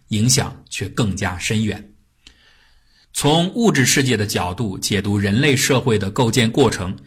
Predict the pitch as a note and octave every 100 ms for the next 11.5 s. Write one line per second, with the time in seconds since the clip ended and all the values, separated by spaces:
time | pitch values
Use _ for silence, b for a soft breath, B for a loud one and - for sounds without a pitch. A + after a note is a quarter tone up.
0 | B B B - - E3+ C#3 A2+ A2+ G2+
1 | G2 - - A2 B2 A2+ G#2 G#2+ - E3+
2 | E3 D3 F#2+ G2+ - C3+ G2 - F#2+ G2
3 | G2 F#2 A2+ C#3 G2 - - - - -
4 | G#2 A#2 F2+ - b b b b b b
5 | - B2+ D3 C#3+ C#3 - - C#4 - -
6 | B3 C#3+ B2+ G#2 G2 G2+ C3 A2 - A#2+
7 | B2 - - B2+ G2+ F#2+ - _ - -
8 | G3 F2 F2+ G2+ - _ b b b b
9 | _ G3+ G3+ A#3 E3+ B2+ A2 A#2 G#2+ -
10 | D#3+ - A2 A2+ - A2 B2+ G#2+ G#2+ -
11 | D3 G#2+ F#2 A2